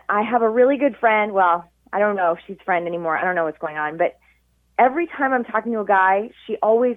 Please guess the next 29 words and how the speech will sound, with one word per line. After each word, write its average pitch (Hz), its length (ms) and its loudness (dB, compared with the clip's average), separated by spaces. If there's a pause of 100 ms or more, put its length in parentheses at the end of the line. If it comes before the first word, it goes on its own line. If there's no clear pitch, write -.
tries 202 240 -2 (120)
to 208 60 -6
get 190 320 2
in 196 140 -8
the 185 80 -6
way. 165 300 2 (200)
Like, 180 120 -2 (100)
she 190 100 -18
talks - 380 -4
to 220 100 -4
him, 208 300 -2
she 175 60 -18
tries 175 300 2 (100)
to, 170 240 0 (600)
I, - 160 -8
I 262 120 4
mean, 285 160 6
I 277 80 2
think 392 320 -4
she's 254 160 -2
just 247 160 -4
trying 247 340 -2
to - 80 -14
steal. - 420 2
I 208 120 4
don't 240 260 2
know. 220 220 6
Like, 190 200 2
it's, 202 120 -8